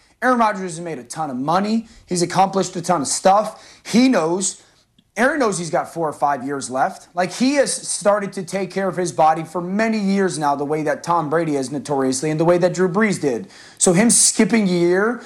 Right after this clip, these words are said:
to get ultimately what he wants, three or four years elsewhere, I absolutely think would be something that he would entertain doing. I don't think that Aaron Rodgers is the type of guy that will and or can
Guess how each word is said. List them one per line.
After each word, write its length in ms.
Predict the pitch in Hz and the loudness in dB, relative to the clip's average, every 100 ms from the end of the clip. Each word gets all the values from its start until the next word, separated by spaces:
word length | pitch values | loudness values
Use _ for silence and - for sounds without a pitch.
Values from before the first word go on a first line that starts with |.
| - - - | -18 -18 -2
to 140 | 226 | 0
get 480 | 151 185 214 160 - | 2 0 0 -6 0
ultimately 600 | 175 196 208 202 202 196 | 0 0 0 -2 0 0
what 180 | 185 185 | 2 2
he 100 | 190 | 0
wants, 420 | 160 160 190 226 | 0 0 0 -4
three 200 | - 190 | -4 0
or 80 | 190 | 0
four 220 | 180 190 | 0 0
years 260 | 180 185 - | 0 -2 -2
elsewhere, 600 | 160 180 175 202 220 220 220 - - _ | -2 -2 -2 -2 -2 -4 -8 -20 -20 _
I 140 | 175 180 | 0 2
absolutely 640 | 175 175 - 190 185 180 | 0 -2 -4 -8 -6 -8
think 240 | - 190 | -6 -4
would 140 | 170 151 | -4 -4
be 100 | 165 | -2
something 420 | - 180 165 170 | 0 0 0 0
that 140 | 160 | 2
he 100 | 165 | 2
would 180 | 170 165 - | -2 -2 0
entertain 580 | 180 180 - 180 170 | 0 0 0 0 0
doing. 380 | 131 170 190 214 - - - - | 2 2 2 -2 -8 -20 -4 0
I 140 | 202 | 2
don't 260 | 220 269 240 | 4 2 0
think 380 | - 208 185 | -4 -4 0
that 160 | 180 175 | -2 0
Aaron 240 | 180 185 | 0 2
Rodgers 400 | 170 175 170 151 | 2 0 0 -8
is 40 | 147 | -10
the 120 | 160 | -10
type 300 | 165 175 170 | -4 -2 -2
of 60 | 151 | 0
guy 200 | 165 160 | 0 0
that 280 | 147 139 | -4 -8
will 520 | 135 175 202 226 233 226 | -6 -2 0 0 -2 -4
and 220 | 190 190 | -4 -2
or 160 | 185 160 | -2 -4
can 640 | - 208 208 165 135 139 | -8 -6 -4 -4 -6 -10